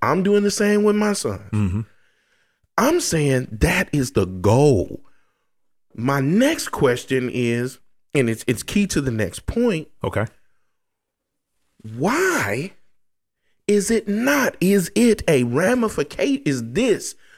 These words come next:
Speaker 1: like, what we're going through, this paradox, this whole situation in this, in our society and what's going on in the global church,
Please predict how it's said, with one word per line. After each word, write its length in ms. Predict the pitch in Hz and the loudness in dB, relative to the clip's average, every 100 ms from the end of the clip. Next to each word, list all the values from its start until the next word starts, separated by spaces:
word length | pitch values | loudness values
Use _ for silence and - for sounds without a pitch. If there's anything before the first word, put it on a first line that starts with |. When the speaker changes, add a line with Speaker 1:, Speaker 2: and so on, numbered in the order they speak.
| - | -6
Speaker 1:
like, 160 | 123 | -2
what 200 | 123 214 | 2 2
we're 120 | 233 208 | 2 2
going 320 | 180 175 165 | 2 2 0
through, 240 | 170 147 | 0 -2
this 220 | 107 127 | -2 -6
paradox, 600 | - 190 165 135 120 120 - - _ | -2 0 2 2 0 -2 -12 -20 _
this 140 | 143 139 | -2 0
whole 200 | 147 147 | 0 0
situation 960 | - 147 - 113 143 139 - 104 92 - _ _ - | -2 -4 -2 0 2 0 -2 -6 -6 -12 _ _ -2
in 180 | 135 127 | 0 2
this, 180 | 135 - | -2 -2
in 180 | 135 113 | -4 -2
our 200 | 120 143 | 0 -2
society 800 | - - 143 151 175 165 175 180 - _ _ _ _ | -4 -6 -4 -2 0 0 0 -4 -12 _ _ _ _
and 140 | 120 107 | -2 0
what's 160 | 127 | 0
going 260 | 123 123 127 | 0 0 0
on 220 | 123 120 | 0 0
in 120 | 107 | -2
the 80 | 92 | -6
global 520 | 87 95 110 139 151 | -4 2 4 4 2
church, 420 | 151 170 160 165 | 0 0 0 -4